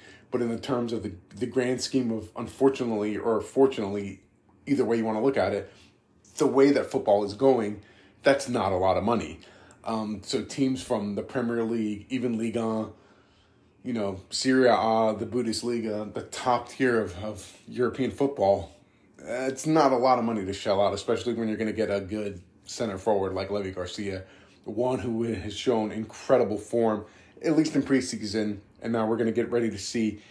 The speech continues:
what's gonna go on with him in the season. Other good news, you know, um, when I recorded the, an episode of the podcast early in the week that wasn't posted,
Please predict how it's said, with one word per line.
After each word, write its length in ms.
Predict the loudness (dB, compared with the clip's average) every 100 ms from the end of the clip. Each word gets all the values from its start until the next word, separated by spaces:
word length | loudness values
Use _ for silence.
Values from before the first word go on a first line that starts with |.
| -20 -12
what's 160 | -6 -2
gonna 140 | 0
go 80 | 2
on 140 | 0 0
with 100 | -4
him 100 | -6
in 60 |
the 80 | -6
season. 480 | -4 -2 -2 -4 -8 -20 -20 _ _ _ _ 2
Other 220 | 4 4
good 160 | 4 4
news, 520 | 4 4 2 0 -4 -20 _
you 160 | 0 2
know, 300 | 4 2 4
um, 380 | 4 2 0 -6 -16 -16
when 140 | -4 0
I 40 |
recorded 380 | 0 2 2 4
the, 160 | 2 0 -12 _ _ _ _ _ -8
an 100 | -2
episode 280 | -2 0 0
of 60 | 0
the 60 |
podcast 460 | 2 2 4 0 2
early 160 | 0 0
in 60 |
the 60 | 0
week 220 | 0 0
that 140 | -2
wasn't 260 | -2 -4 -4
posted, 500 | -4 -4 0 -2 -2